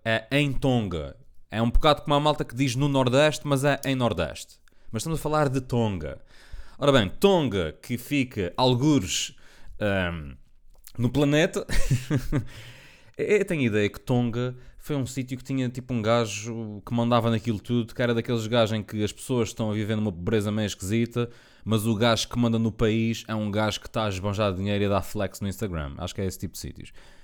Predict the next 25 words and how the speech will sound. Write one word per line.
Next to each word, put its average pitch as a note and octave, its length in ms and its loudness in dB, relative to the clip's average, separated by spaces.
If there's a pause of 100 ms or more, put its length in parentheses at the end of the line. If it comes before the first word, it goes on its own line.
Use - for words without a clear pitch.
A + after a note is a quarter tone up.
(160)
Mas B2 280 -2
that's B2 280 -4
not A2 140 -4
the F#2 60 -4
fucking F2 400 -8
point F2+ 280 2
here, F#2 220 0
my D#2+ 100 -4
brothers. F2 440 0 (560)
The A#2 80 2
point F#3+ 440 6
is C#3 640 0 (300)
that B2+ 460 4
the B2 140 2
sea, D3+ 760 2 (340)
the B2+ 120 4
sea D#4 340 8
level F#3+ 520 6
here F3 440 6 (240)
in E3+ 180 2
the D#3+ 160 2
archipelago G3+ 1120 6
of - 200 -2
the E3 200 4
Azores - 840 -2